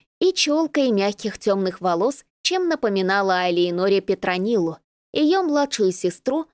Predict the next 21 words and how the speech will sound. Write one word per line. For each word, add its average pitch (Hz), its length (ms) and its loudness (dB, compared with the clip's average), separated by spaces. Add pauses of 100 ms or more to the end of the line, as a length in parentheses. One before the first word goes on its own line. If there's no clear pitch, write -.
(200)
которая 370 500 0
была 269 320 0
слаба 202 440 0
здоровьем 254 640 -2 (280)
и 285 100 2
жила 277 320 0
под 254 200 0
опекой 233 440 2
монахинь 202 640 -2 (240)
в 190 80 0
аббатстве 208 520 0
Сенте 277 520 -2 (120)
в - 100 -20
Пуату. 180 560 -2 (520)
«Как 285 240 -2
вы 294 140 2
её 311 240 2
назовёте?» 302 760 -2 (340)
спросила 214 580 -2
Эмма. 180 440 -2 (760)
«Матильда, 247 600 0